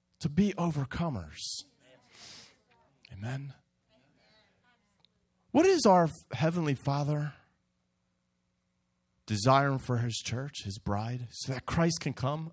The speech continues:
a church without spot or wrinkle?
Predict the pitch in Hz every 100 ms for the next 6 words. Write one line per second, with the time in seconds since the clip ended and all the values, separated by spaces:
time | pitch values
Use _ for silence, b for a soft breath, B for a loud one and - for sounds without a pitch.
0 | _ 117 123 - - 160 175 - - _
1 | 104 - 113 - - _ _ _ _ _
2 | _ - - 127 127 143 - _ 113 120
3 | 123 123 113 113 113 101 87 73